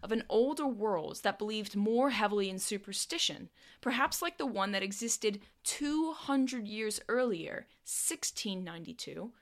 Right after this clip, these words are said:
the year of the Salem witch trials. But despite this, vampires stayed in the public imagination. Only a few years after Mercy Brown's exhumation, Bram Stoker wrote his most famous novel,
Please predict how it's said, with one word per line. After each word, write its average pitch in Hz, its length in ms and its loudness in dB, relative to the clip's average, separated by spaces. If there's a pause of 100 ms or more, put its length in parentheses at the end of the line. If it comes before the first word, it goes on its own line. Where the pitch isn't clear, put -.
(120)
the 240 100 -6
year 175 360 0
of 185 180 -8
the 196 100 -6
Salem 165 480 -6
witch 233 220 -4
trials. - 480 -12 (840)
But 262 180 4
despite 339 440 2
this, - 340 -4 (200)
vampires 339 640 2
stayed 220 320 0
in 220 100 -2
the 226 60 -4
public 185 360 -6
imagination. 175 760 -8 (520)
Only 269 280 10
a 240 80 6
few 262 280 0
years 226 500 0
after 190 240 2
Mercy 202 360 -2
Brown's 208 360 4
exhumation, 180 720 -4 (260)
Bram 170 300 -2
Stoker 269 640 0
wrote 196 200 0
his 202 200 -4
most 247 380 -2
famous 175 320 -4
novel, 170 500 -4